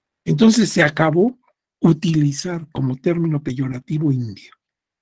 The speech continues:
Durante mucho tiempo nos acostumbramos a ofender a esas personas. "Es un indio". Y lo veíamos así como un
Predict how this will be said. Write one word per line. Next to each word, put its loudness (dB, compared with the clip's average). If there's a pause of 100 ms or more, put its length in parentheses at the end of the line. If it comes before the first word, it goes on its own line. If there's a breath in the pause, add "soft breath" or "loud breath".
(440)
Durante 2
mucho -2
tiempo -6
nos -8
acostumbramos -6 (220 soft breath)
a -2
ofender 0 (100)
a -6
esas -14
personas. -8 (400)
"Es -8
un 0
indio". -2 (640)
Y -14
lo -2
veíamos -2
así -8
como -6
un -6